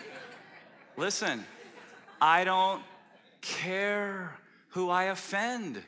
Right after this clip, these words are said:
with the truth. I don't care. I don't care.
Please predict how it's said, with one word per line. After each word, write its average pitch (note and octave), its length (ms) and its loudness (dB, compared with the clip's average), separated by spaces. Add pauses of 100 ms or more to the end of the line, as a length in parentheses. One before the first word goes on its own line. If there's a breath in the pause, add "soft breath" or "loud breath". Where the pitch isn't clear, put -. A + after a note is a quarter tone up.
(140)
with E3 160 -6
the - 100 -4
truth. A#3+ 540 -4
I F3 160 4
don't G#3 280 0
care. A#3 440 0 (1000)
I F#3 100 4
don't A3+ 180 0
care. A#3+ 380 4